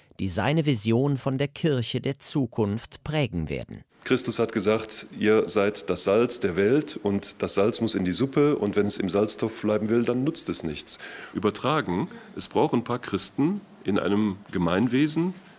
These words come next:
Speaker 2: die müssen einfach sich unter die Menschen mischen und müssen ihre Eigenart leben und dadurch verändern sich die anderen Leute. Die müssen nicht Christen werden, aber deren Leben kriegt eine andere Qualität.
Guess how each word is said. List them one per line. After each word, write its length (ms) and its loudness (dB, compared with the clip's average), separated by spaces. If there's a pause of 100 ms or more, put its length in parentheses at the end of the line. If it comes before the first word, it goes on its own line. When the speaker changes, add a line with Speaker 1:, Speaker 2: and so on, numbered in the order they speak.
(140)
Speaker 2:
die 60 2
müssen 300 4
einfach 600 -4
sich 260 -2
unter 220 2
die 100 2
Menschen 440 0
mischen 360 2
und 80 2
müssen 240 2
ihre 260 0
Eigenart 800 -4
leben 560 -2 (400)
und 160 -4
dadurch 200 0
verändern 360 0
sich 160 -6
die 100 -4
anderen 240 -2
Leute. 360 -4 (220)
Die 80 2
müssen 260 4
nicht 160 -2
Christen 360 -2
werden, 280 -10 (360)
aber 140 0
deren 260 0
Leben 280 2
kriegt 220 -10
eine 100 -2
andere 220 -6
Qualität. 680 -10